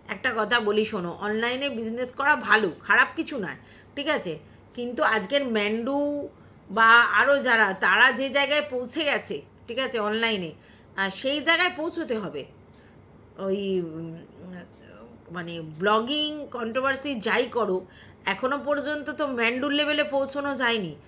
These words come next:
তো সেই লেভেলে না গিয়ে হঠাৎ করে বিজনেস করার কথা ভাবা একটু মুশকিল। আর দ্বিতীয় কথা হচ্ছে, দেখো, স্যান্ডু কিন্তু এমনি ফ্যামিলি ম্যান, ফ্যামিলি ম্যান মানে সারাক্ষণ বাড়িতেই থাকতো, আগে সব, আহ,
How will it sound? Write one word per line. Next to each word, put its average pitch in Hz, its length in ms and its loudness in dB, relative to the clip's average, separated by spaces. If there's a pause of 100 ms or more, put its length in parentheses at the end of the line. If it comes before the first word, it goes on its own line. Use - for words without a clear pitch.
(240)
তো 214 100 -4
সেই 254 280 0
লেভেলে 285 380 2
না 240 280 0
গিয়ে 262 300 0
হঠাৎ 214 360 -2
করে 277 180 -4
বিজনেস 240 400 -6
করার 269 380 -2
কথা 254 240 -2
ভাবা 214 420 2 (340)
একটু 262 160 0
মুশকিল। 226 400 -4 (120)
আর 175 280 -10 (120)
দ্বিতীয় 233 300 -8
কথা 294 220 -2
হচ্ছে, 311 460 -2 (380)
দেখো, 269 260 0
স্যান্ডু 269 460 0
কিন্তু 320 300 -6
এমনি 277 720 -6 (220)
ফ্যামিলি 269 360 -2
ম্যান, 170 220 -4
ফ্যামিলি 254 300 -4
ম্যান 285 200 -2
মানে 311 200 -2 (280)
সারাক্ষণ 294 460 6
বাড়িতেই 277 420 2
থাকতো, 202 420 0
আগে 208 300 2
সব, 285 280 -2
আহ, 214 140 -2